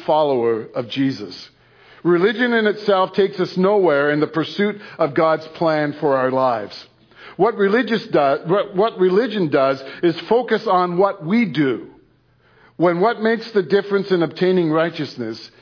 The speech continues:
is what God has done. He has made it possible for us to be forgiven of our sin and released from all guilt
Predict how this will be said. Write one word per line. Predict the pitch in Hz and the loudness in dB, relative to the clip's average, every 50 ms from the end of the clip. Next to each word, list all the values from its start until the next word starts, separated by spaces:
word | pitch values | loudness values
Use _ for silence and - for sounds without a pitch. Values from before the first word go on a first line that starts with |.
| _ _ _ | _ _ _
is | - 151 147 123 123 | -4 -2 -2 -2 0
what | 151 165 156 - - - | 0 0 0 -2 -4 -2
God | 160 151 151 151 147 147 139 - - - - - | 0 2 4 4 2 2 -2 -6 -18 -20 -20 -18
has | - - 143 120 117 117 | -4 -2 -2 -2 -2 -4
done. | - 127 120 113 104 - - - _ _ _ _ _ _ _ _ _ _ _ _ _ _ _ _ _ _ _ _ | -6 -4 -2 -2 -4 -6 -10 -20 _ _ _ _ _ _ _ _ _ _ _ _ _ _ _ _ _ _ _ _
He | - 180 | 2 2
has | 160 143 | 2 2
made | 143 156 170 190 208 214 | 0 0 2 2 2 0
it | 220 208 - | -2 -6 -4
possible | - 190 196 196 185 - - 175 143 143 139 139 139 - - - - | -2 -2 -2 -2 -2 -4 -4 -2 0 0 -2 -2 -6 -10 -20 -8 -2
for | 190 165 156 | 0 2 2
us | 170 175 170 | 2 0 0
to | - 180 | -4 -2
be | 170 170 175 | 0 0 -2
forgiven | 165 - 175 156 143 123 190 202 202 208 202 | 0 0 -2 -4 0 0 0 0 2 0 0
of | 196 175 | 0 0
our | 180 175 170 165 | 2 0 0 0
sin | 170 - - - 180 156 147 143 143 139 139 - - - - | -2 -8 -4 -2 0 0 2 0 -2 -4 -6 -10 -16 -4 -4
and | 147 147 147 | -2 0 2
released | 147 147 143 147 175 202 208 170 - - | 0 0 2 2 0 0 0 -4 -6 -12
from | - - 175 160 156 | -4 -2 -2 -2 0
all | - 156 165 170 185 202 196 | 0 0 2 2 2 2 0
guilt | 147 123 165 175 170 165 165 - | -2 0 0 2 2 0 -2 -6